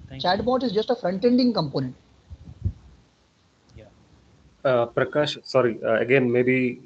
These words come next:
Speaker 3: it might be out of scope, but if you are aware, please help me to understand.
Speaker 2: Mm-hmm.
Speaker 3: Uh, we, we came across, uh, Azure Bot Framework, and, and, uh, the, we do, here we have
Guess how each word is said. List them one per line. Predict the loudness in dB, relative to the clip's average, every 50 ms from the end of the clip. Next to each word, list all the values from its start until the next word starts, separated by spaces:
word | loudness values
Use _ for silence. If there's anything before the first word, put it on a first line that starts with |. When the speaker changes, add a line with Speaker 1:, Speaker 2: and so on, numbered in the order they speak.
| -18
Speaker 3:
it | -8 -2 2
might | 2 4 6
be | 6
out | 6 6 6 4
of | 2 0
scope, | -2 -2 2 2 2 4
but | 2 0 0 -2 -6 _ _ _ _ _ _ -14
if | -4 0
you | 2 2
are | 4
aware, | 4 4 4 4
please | 4 2 -2 -2 -2
help | -2 -4 -4 -2 0
me | -2
to | 0 0 0
understand. | 0 0 -2 -2 -2 -2 -2 -2 -2 -4 -8 _ _ _ _ -20 -20 _ _ _ -6
Speaker 2:
Mm-hmm. | -4 -2 0 2
Speaker 3:
Uh, | 2 2 2 2 0 -2 -4 -6 -12 _ _ _ _ _ _ _ _ _ _ _ _ _ 0 4
we, | 6 6 6 6
we | 6 4 4
came | 6 6 6 8 8
across, | 6 6 6 6 6 6 4 2 0 -6 -8 -4
uh, | -2 0 2 2 2 2 2
Azure | 0 0 0 2 0 0 0
Bot | 2 4 4 4 4 2
Framework, | 2 2 2 2 0 -2 -8 -10 -14 -20 -20 _ _ _ _ -6
and, | -4 -2 -2 -2
and, | -2 0 0 0 0 0 2
uh, | 2 2 4 4 2 0 0 0
the, | 0 0 0 0 -4
we | -8 -8
do, | -8 -6 -8 -8 -8
here | -4 2 4 4 6 6
we | 4 4
have | 4 6 6 6 6 4